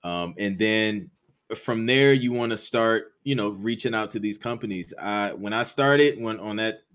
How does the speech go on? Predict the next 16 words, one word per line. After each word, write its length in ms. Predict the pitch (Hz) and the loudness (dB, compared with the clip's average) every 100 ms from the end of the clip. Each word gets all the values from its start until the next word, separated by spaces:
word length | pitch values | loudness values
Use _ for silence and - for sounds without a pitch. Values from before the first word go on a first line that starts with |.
| _ | _
you 120 | 110 104 | -10 -8
know, 120 | 95 | -8
trying 240 | - 110 | -4 -4
to 40 | 104 | -2
get 200 | 113 107 | -2 -4
the 60 | |
ten 340 | - 131 123 123 | -4 -2 0 -2
in 100 | 107 | -4
a 60 | |
year, 580 | 98 110 139 156 165 165 - - - _ 98 | -4 2 4 6 4 -2 -20 -20 -20 _ -6
um, 400 | 95 90 85 - | -4 -4 -8 -2
I 80 | 120 | -2
was 180 | 131 | 0
reaching 280 | 131 - 113 | -2 -2 -2
out 160 | 107 95 | -2 -2
to, 520 | 107 98 95 90 | -4 -2 -2 -4